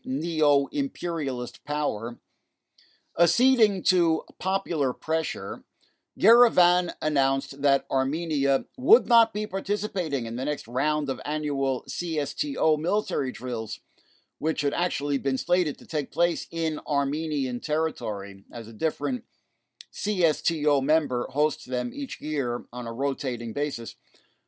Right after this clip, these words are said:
Prime Minister Pashinyan said hosting the upcoming exercise would be, quote, "inappropriate in the current situation,"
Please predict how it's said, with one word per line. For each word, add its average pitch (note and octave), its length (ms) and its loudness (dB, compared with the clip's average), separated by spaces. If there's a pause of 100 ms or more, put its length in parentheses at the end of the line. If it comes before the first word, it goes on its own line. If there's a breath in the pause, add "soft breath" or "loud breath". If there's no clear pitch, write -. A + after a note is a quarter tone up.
(120)
Prime D3+ 300 4
Minister D3 680 0
Pashinyan C3+ 1040 -4 (580)
said D3+ 320 2
hosting G3 600 0
the D#3+ 160 0
upcoming E3+ 480 0
exercise C#3 760 0
would B2+ 220 -4
be, C#3 380 0 (320)
quote, F#3+ 360 6 (200)
"inappropriate D3 880 2
in C3 140 -6
the A#2+ 100 -4
current D3 300 -2
situation," B2+ 800 -4